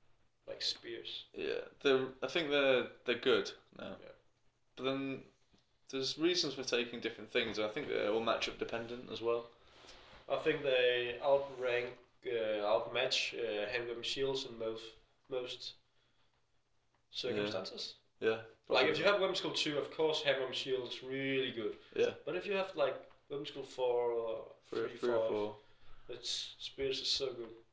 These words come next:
Speaker 2: Yeah. 'Cause you, you hit so well, and then you have that armor
Speaker 1: Armor
Speaker 2: piercing.
Speaker 1: piercing. Also against, like, light troops which have, like, five or six plus armor set,
Speaker 2: Yeah.
Speaker 1: you, you remove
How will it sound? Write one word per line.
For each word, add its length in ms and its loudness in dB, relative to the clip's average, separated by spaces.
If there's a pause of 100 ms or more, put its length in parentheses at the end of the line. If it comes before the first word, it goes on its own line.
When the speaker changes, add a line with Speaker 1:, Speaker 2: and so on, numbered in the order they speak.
(440)
Speaker 2:
Yeah. 220 -2 (840)
'Cause 120 -4
you, 100 2
you 220 -2
hit 180 -2
so 220 4
well, 280 4
and 100 -6
then 100 0
you 60 -4
have 120 -2
that 100 2
armor 200 0
Speaker 1:
Armor 100 -2
Speaker 2:
piercing. 360 4
Speaker 1:
piercing. 680 -2
Also 400 4
against, 320 0
like, 320 2 (320)
light 300 4
troops 360 -4
which 260 -6
have, 180 4 (160)
like, 300 0 (220)
five 360 0
or 40 -10
six 220 -6
plus 200 -4
armor 140 -2
set, 160 -4
Speaker 2:
Yeah. 140 6
Speaker 1:
you, 240 -4 (840)
you 60 -10
remove 340 0